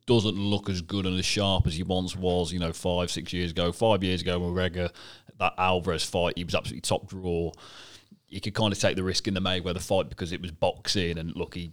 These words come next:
he gets, like, shins thrown at, you know, his, at his neck, so probably a boxing match isn't exactly too bad for him. But I don't like this idea of someone who's, you know, just likes the idea of getting paid and is therefore then going in and subsequently, you know, breaking his leg. And we're not gonna see him now,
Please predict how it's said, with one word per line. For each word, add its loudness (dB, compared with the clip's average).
he -16
gets, -4
like, -6
shins 0
thrown -2
at, -6
you -6
know, -4
his, -6
at -8
his -6
neck, -2
so 2
probably -2
a 2
boxing 0
match -4
isn't -4
exactly -6
too 0
bad 2
for -2
him. 0
But -2
I 0
don't 4
like 4
this -2
idea 0
of -4
someone -2
who's, -6
you -4
know, 0
just 2
likes 2
the 2
idea 2
of -4
getting -4
paid 0
and -8
is -8
therefore -2
then -2
going 0
in 0
and -2
subsequently, -2
you -8
know, -4
breaking -2
his -4
leg. 2
And 4
we're 6
not 6
gonna 4
see 6
him 4
now, -2